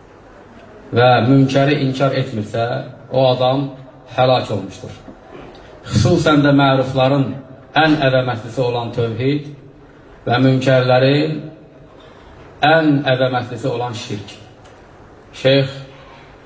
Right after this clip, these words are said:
Rahimahullah İslamın əslinə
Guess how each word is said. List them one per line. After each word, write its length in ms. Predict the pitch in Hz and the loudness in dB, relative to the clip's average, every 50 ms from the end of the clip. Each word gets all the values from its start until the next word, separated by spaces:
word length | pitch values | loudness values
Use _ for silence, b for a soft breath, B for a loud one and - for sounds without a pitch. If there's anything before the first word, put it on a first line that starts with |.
| - - - - - | -20 -20 -12 -4 -2
Rahimahullah 800 | 120 117 120 135 135 127 117 117 117 117 120 123 135 139 143 143 - - - - - - 127 | 0 2 2 2 2 2 2 0 -2 0 0 0 2 0 0 -4 -6 -12 -18 -20 -18 -16 -16
İslamın 540 | 110 - - 127 - 135 131 139 143 139 139 - - 127 | -14 -8 -4 -2 -2 0 0 -2 -2 -2 -6 -8 -8 -6
əslinə 540 | 123 110 - - - 120 113 117 117 117 | -6 -6 -8 -10 -10 -8 -8 -6 -6 -8